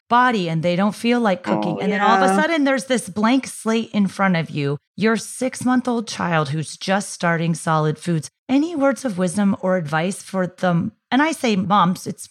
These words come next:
Speaker 1: mostly moms, but dads and caregivers as well, as you're stepping forward into writing your family's food story. Like, how can they maybe turn some of those experiences around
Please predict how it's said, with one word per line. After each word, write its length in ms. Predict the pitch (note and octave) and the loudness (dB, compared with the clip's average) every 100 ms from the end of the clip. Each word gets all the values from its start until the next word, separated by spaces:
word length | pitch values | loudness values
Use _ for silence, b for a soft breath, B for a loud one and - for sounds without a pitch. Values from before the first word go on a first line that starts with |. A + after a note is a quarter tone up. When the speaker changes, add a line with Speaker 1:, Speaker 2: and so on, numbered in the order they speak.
| _ | _
Speaker 1:
mostly 560 | F#3+ G3+ D#3+ - D#3 D3+ | 2 2 0 -6 -6 -4
moms, 320 | C#3 C3+ F3 | 0 -2 -2
but 180 | G#3+ G#3 | -6 -2
dads 260 | G#3 G3+ G3+ | 0 0 0
and 120 | G3 | -2
caregivers 500 | - E3+ E3+ D#3+ D#3+ | -2 -2 -2 -2 -4
as 160 | D#3 | -4
well, 180 | E3+ D#3 | -2 0
as 200 | E3+ D3+ | 0 0
you're 160 | F3 D#3 _ - | 0 -2 _ -16
stepping 520 | - A3+ A3 B3+ A#3+ | -4 0 0 2 0
forward 540 | - F#3+ F#3 E3+ E3 | -2 -2 0 0 0
into 360 | - F3 E3+ E3+ | 0 0 0 -2
writing 400 | D#3 D#3 D#3+ D#3 | 0 0 0 0
your 120 | D3+ | 0
family's 500 | C#3+ D3+ D3 D3+ C3 | -2 0 2 0 -2
food 180 | E3 D3+ | -4 -6
story. 360 | - D3+ C3+ C3+ | -4 0 0 0
Like, 240 | D3 - _ | -2 -6 _
how 580 | - - - G3 G3+ G#3+ | -14 -10 0 2 4 2
can 280 | G#3+ G#3 F#3+ | -2 0 2
they 140 | F3+ | 2
maybe 300 | E3+ E3 E3 | 2 0 -4
turn 300 | - - D#3+ | -6 -2 0
some 160 | D#3 D#3 | 2 0
of 100 | D3 | 0
those 200 | D3+ C3+ | -2 -4
experiences 800 | B2 - D3+ C#3+ C#3+ - C#3+ - | -8 -4 0 2 0 -2 -4 -4
around 640 | D3 C3 C#3 B2+ B2+ A#2+ | -4 0 2 4 2 0